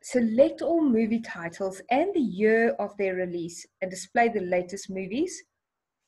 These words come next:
first. Okay, so here's a couple things. First of all, I'm saying select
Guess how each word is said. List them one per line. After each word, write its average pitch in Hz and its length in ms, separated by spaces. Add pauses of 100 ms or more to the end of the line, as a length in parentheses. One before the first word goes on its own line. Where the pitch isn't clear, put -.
first. - 520 (300)
Okay, 202 60
so 214 180
here's 302 240
a 311 60
couple 226 320
things. - 400 (600)
First 302 240
of 285 60
all, 269 80
I'm 226 180
saying 226 300
select 214 360